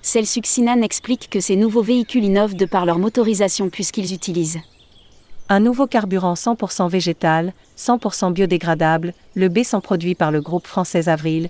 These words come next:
Speaker 2: qui réduit considérablement les émissions de C O deux.
Speaker 1: Une véritable avancée.
Speaker 2: Nous disposons des premiers autocars haut de gamme C R I T R un éligibles à la circulation dans les futures zones à faibles émissions prévues dans le Grand Paris à partir de deux mille vingt-quatre.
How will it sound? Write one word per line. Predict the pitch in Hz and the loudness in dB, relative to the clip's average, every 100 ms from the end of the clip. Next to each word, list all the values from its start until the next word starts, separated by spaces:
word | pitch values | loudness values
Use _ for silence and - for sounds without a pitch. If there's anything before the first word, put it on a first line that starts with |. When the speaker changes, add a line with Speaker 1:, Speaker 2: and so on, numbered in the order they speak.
| - - - | -10 -12 -2
Speaker 2:
qui | 202 | 0
réduit | 202 180 185 | 0 0 -2
considérablement | 208 196 196 185 185 175 165 175 | -2 -2 0 2 2 2 0 2
les | 170 160 | 0 2
émissions | 180 180 - 180 | 0 0 -2 -2
de | 160 | -2
C | 156 170 | -2 0
O | 151 | 0
deux. | 143 147 - - - - | 0 -4 -6 -20 -12 0
Speaker 1:
Une | 190 | 2
véritable | 180 240 247 233 220 196 | 4 2 2 2 2 2
avancée. | 175 175 - 165 _ _ _ _ _ _ _ _ - | 2 0 -2 -6 _ _ _ _ _ _ _ _ -2
Speaker 2:
Nous | 202 208 | 2 4
disposons | 214 - 226 220 240 | 2 0 0 2 2
des | 214 | 0
premiers | - 208 202 196 | 0 2 2 2
autocars | - 175 185 175 | 0 0 0 2
haut | 185 | 2
de | 170 | 0
gamme | 156 170 175 | 2 2 0
C | 175 - 190 | -2 0 0
R | 190 | 2
I | 185 | -2
T | 180 165 | 0 0
R | 165 | 2
un | 170 | 0
éligibles | 185 214 185 208 185 | 2 2 0 -2 0
à | 160 | 0
la | 151 | 0
circulation | - - 190 165 - - 190 | -2 -2 0 0 0 -2 0
dans | 170 | 0
les | |
futures | 160 202 - 175 | 0 -4 -2 -2
zones | 170 185 | 0 0
à | 165 | 0
faibles | - 175 160 180 | 0 0 2 2
émissions | 180 170 - 180 | 0 0 -2 -2
prévues | - 180 196 | -2 0 2
dans | 170 | 2
le | 160 | 0
Grand | 160 190 | 0 0
Paris | 190 180 185 | 0 0 0
à | 160 | 0
partir | 185 - 190 175 | -2 -2 -2 0
de | 165 | 0
deux | 175 | 2
mille | 202 180 | 2 2
vingt-quatre. | 165 160 147 135 - - | 0 -2 -4 -4 -10 -20